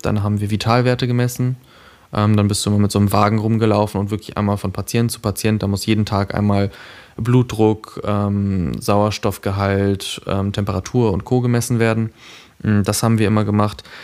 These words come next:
Und ja, dann in der Zwischenzeit hast du dann immer noch zehntausend so Zwischenaufgaben gemacht, bist halt hin und her gerannt, hast Anamnesegespräche geführt. Die haben das, die Klinik hat das alles über ein, ähm, digitales System gemacht. Dann hast du dich immer mit den Patienten hingesetzt im Patientenzimmer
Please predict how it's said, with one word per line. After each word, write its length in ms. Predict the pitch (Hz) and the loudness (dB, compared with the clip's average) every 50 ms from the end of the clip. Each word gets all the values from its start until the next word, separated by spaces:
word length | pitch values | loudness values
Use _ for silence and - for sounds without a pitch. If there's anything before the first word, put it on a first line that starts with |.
| - - - - - - - _ _ - | -20 -20 -20 -20 -20 -20 -20 _ _ 0
Und 680 | - 110 110 107 107 104 101 - - - - - - - _ _ _ _ _ _ - | 2 2 4 4 2 2 0 -2 -6 -10 -10 -12 -14 -16 _ _ _ _ _ _ 2
ja, 180 | 135 135 123 110 | 4 4 4 4
dann 220 | - 110 104 113 | 2 2 2 2
in 80 | 113 107 | 2 2
der 100 | 104 104 | 2 0
Zwischenzeit 460 | - - 107 127 120 - 127 123 127 | 0 -4 -4 -4 -2 -2 -2 -2 -2
hast 120 | 120 - | -4 -4
du 40 | 139 | -2
dann 140 | - 120 117 | 0 0 0
immer 140 | 117 120 120 | 0 0 0
noch 200 | 120 120 113 - _ - | 0 -2 -4 -6 _ -4
zehntausend 760 | - 131 123 117 117 120 120 117 113 120 120 120 117 113 | 0 0 0 2 2 2 0 0 0 0 0 0 -2 -2
so 300 | - - - - 127 120 | -6 -8 -4 -2 0 0
Zwischenaufgaben 720 | 120 117 - 139 - 120 76 90 101 - - 98 95 104 | 0 -2 -2 -2 0 0 0 0 0 -2 -2 -2 -2 0
gemacht, 320 | 98 98 98 95 95 - - | 0 0 -2 -2 -4 -6 -8
bist 180 | - 101 - | -8 -6 -4
halt 260 | - 110 101 101 98 - | -2 0 0 0 -2 -4
hin 360 | - - - - - 113 110 | -8 -12 -10 -8 -4 -2 0
und 160 | 110 107 101 | 0 0 0
her 140 | 113 110 113 | 0 0 0
gerannt, 400 | 110 110 107 110 110 117 120 117 | 0 0 0 2 2 2 0 0
hast 360 | 120 113 110 107 - - - | -2 -2 -4 -4 -6 -6 -4
Anamnesegespräche 840 | - - 113 110 107 110 113 113 117 120 120 117 - - 123 117 120 113 | 0 2 2 4 4 2 2 2 0 -2 -2 -4 -4 -4 -4 -4 -2 -2
geführt. 560 | 117 117 - - - 123 123 120 123 - - | -2 -4 -2 -2 0 0 0 0 -4 -6 -6
Die 100 | 107 107 | -4 -2
haben 200 | 107 110 113 113 | 0 0 0 -2
das, 140 | 110 110 - | -2 -4 -6
die 100 | - - | -8 -8
Klinik 320 | - - 110 110 104 - | -4 -2 0 0 0 -2
hat 100 | 107 - | -4 -6
das 100 | 107 - | -4 -2
alles 280 | - - 104 104 - - | 0 0 0 0 -2 -4
über 180 | 117 104 104 | -2 0 0
ein, 140 | 104 104 104 - - - - - - - - - - - | 0 0 -2 -4 -10 -20 -20 -20 -20 -20 -20 -12 -4 0
ähm, 500 | - 104 101 101 101 104 104 101 101 101 - - | 2 2 4 4 4 2 2 2 0 -2 -4 -4
digitales 440 | - 117 113 - - 120 127 131 127 | -4 -2 -2 0 0 0 0 0 -2
System 340 | - 127 - - 131 123 123 | -4 -4 -2 0 2 2 2
gemacht. 460 | 120 117 113 123 123 - - - - | 2 2 2 0 -2 -4 -8 -8 -4
Dann 120 | 110 107 | -2 -2
hast 160 | 107 107 104 - | -2 -2 -4 -6
du 40 | |
dich 140 | - - - 98 | -8 -6 -4 -2
immer 100 | 101 - | 0 0
mit 120 | - 104 | 0 0
den 80 | - 104 | -2 -2
Patienten 340 | 101 107 - - 98 98 101 | -4 -4 -2 -2 0 2 2
hingesetzt 460 | 107 117 120 117 110 113 110 - - | 2 2 2 2 2 0 -2 0 -2
im 100 | - 107 | -2 -2
Patientenzimmer 720 | 101 110 - - - 107 110 107 107 - 117 110 107 104 | -2 -2 -4 -2 0 2 2 0 0 0 2 2 2 2